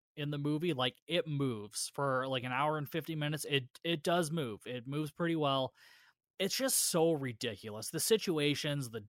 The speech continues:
dialogue, everything. Now, if you're not a fan of these movies to begin with, like, you're not gonna gain anything new from this, but, like, this is one of those movies that, like, you get together with a bunch of friends,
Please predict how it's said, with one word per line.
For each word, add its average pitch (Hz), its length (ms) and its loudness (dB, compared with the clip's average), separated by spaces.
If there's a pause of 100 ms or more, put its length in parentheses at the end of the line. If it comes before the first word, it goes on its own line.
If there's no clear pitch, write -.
dialogue, 123 920 0 (180)
everything. 104 760 -6 (680)
Now, 165 240 4
if 165 160 0
you're 240 80 -2
not 240 160 2
a - 20 2
fan 175 240 0
of 165 80 -2
these 143 180 0
movies 127 520 -2
to 135 100 -4
begin 123 280 -4
with, 127 180 -2
like, 123 180 -4
you're 139 160 -4
not 135 240 -2
gonna 139 220 -2
gain 127 420 -4
anything 120 420 -6
new 123 200 -4
from 160 240 -8
this, 190 340 -4 (640)
but, 143 260 2 (520)
like, 139 240 2
this 170 320 6
is 165 140 2
one 156 240 0
of 143 40 0
those 143 200 0
movies 127 380 -2
that, 123 180 -2
like, 117 180 -4
you 120 260 -2
get 147 200 0
together 135 500 0
with 127 120 -2
a 110 120 -10
bunch 120 260 -4
of 147 80 -8
friends, 123 640 -4